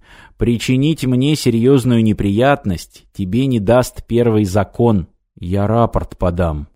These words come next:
неожиданно тихо произнес кибермозг. "Жестокое обращение с электронным разумом".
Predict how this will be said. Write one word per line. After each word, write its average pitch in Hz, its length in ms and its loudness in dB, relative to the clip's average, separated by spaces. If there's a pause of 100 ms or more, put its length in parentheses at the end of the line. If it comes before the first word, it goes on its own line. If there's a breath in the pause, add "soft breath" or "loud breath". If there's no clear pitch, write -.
(140)
неожиданно 101 640 2
тихо 120 320 -2
произнес 104 560 0
кибермозг. 101 760 -4 (200)
"Жестокое 107 720 -2
обращение 104 800 0
с - 140 -4
электронным 107 640 2
разумом". 95 640 0